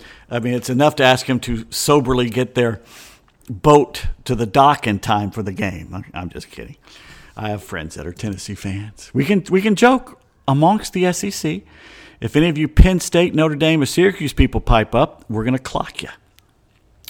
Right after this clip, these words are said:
All right. Uh, here's more about S E C history that you're gonna love.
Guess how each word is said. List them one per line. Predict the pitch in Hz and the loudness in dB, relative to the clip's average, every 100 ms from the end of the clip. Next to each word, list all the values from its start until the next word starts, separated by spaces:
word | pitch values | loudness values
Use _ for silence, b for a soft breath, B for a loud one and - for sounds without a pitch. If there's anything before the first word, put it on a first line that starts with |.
| - | -6
All | - | -4
right. | 92 - B B B B B B | -4 -6 B B B B B B
Uh, | 143 147 135 | 4 8 6
here's | 127 185 226 170 | 8 8 8 6
more | 165 | 4
about | 165 135 - | 6 6 6
S | 160 - | 4 2
E | 143 | 0
C | 147 | 2
history | 117 139 - 139 | 4 2 2 0
that | 120 - | 0 0
you're | 156 | 0
gonna | 135 117 | 0 0
love. | 107 104 104 98 52 - - | -2 -2 -4 -4 -8 -10 -14